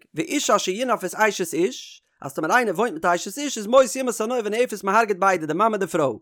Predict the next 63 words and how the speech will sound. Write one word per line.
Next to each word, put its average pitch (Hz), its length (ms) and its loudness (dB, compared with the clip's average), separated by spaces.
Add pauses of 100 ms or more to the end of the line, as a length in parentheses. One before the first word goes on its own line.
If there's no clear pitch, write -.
(140)
איז 127 80 -12
דא 240 180 8
שוין 196 180 -2
דער 175 120 2
ברייתא 220 240 2 (100)
איש, 302 480 -4
פרט 254 280 2
לכותן. 185 420 -2
איז - 260 -12
דא 147 100 -4
שוין 147 140 -4
כותן, 277 280 -2
וואס 185 100 0
וואוינט 208 180 0
מיט 185 100 -2
איישתו 175 340 0
איש, 247 160 -8
און 233 80 -4
שרייבט 214 300 2
קמיצה. 180 420 0 (240)
ווייטער 214 320 6
שטייט 180 220 -2
אין 175 100 -2
פסוק, 214 280 -4
אז 180 80 0
שיינא 214 280 -2
אויף 180 280 -2
איישתו 185 420 0
איש, 156 440 -2 (100)
און 123 100 -16
פון 156 100 -4
איישתו 160 300 -4
איש 226 180 -8
דארף 285 320 2
מען, 233 220 -2 (160)
פרט 277 300 2
לאיישתו 262 440 2
כותן. 214 360 -6 (280)
אז 139 140 -4
א 151 40 2
פרוי 254 300 0
פון 247 140 -4
א 247 140 -2
כותן, 240 420 -4 (320)
הייסט 233 240 2
נישט 220 140 -4
קיין 190 120 -2
איישתו 165 320 -4
איש, 277 120 -8
שטייט 208 180 -4
איינער, 240 220 0
וואס 175 120 -4
וואוינט 233 220 0
מיט 175 80 -8
דער 196 100 -2
פרוי 233 160 2
פון 247 120 -4
א 254 60 -2
כותן, 285 300 -6 (300)
איז 233 120 -2
נישט 226 160 -4
חייב 233 280 6
כמיסה. 208 420 0